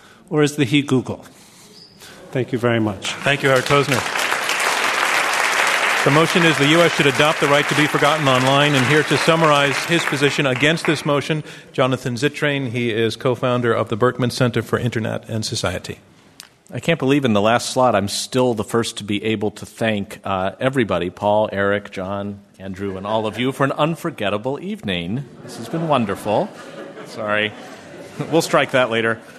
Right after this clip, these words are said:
Speaker 3: Um, we've heard about, uh, a lot of nightmare stories.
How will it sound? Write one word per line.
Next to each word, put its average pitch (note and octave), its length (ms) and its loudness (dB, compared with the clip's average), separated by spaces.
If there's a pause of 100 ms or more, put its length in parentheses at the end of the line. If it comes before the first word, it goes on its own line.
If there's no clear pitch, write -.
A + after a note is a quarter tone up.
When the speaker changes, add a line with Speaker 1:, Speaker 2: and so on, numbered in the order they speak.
(220)
Speaker 3:
Um, C3+ 400 2 (2500)
we've G#3+ 300 -2
heard G3 340 2
about, B2 580 -2 (520)
uh, A#2 340 -2
a B2+ 100 0
lot B2+ 280 4
of A2 100 -4
nightmare A2+ 360 -2
stories. F2+ 760 -8